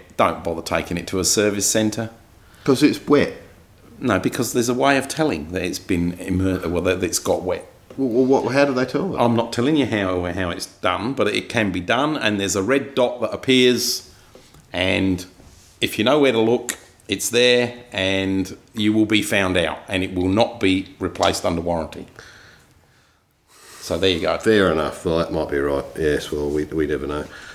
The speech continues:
Speaker 2: Uh, other little bits of, oh, something really interesting has, has, has turned up, uh, today, J P. <laughs> I'm not sure if it's called iTwinge
Speaker 1: Oh, Twinge.
Speaker 2: or I T Winge.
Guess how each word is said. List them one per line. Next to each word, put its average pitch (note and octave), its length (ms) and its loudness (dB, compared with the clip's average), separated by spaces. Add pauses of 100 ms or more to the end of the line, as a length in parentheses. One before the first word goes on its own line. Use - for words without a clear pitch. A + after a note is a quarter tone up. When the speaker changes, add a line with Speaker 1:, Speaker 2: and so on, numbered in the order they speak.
(160)
Speaker 2:
Uh, B2+ 680 2
other B2 140 0
little B2 280 2
bits - 680 -2
of, A#2 240 2
oh, - 440 0
something - 340 4 (100)
really D3+ 280 4
interesting D3 340 4
has, A2 140 4
has, A2 220 2
has G#2 200 0
turned A#2 300 4
up, - 240 0
uh, G2+ 320 2
today, A#2 380 0 (300)
J B2 180 2
P. D3 260 2 (120)
<laughs> - 100 -14
I'm A#3+ 1160 0
not - 120 4
sure A3+ 220 2
if E3+ 80 -2
it's D3 120 0
called D3+ 540 2 (480)
iTwinge D3+ 1600 2 (160)
Speaker 1:
Oh, D3+ 100 -2
Twinge. G#3+ 560 0
Speaker 2:
or C#3 280 4
I D#3+ 60 6
T D#3 240 4
Winge. A#2 600 2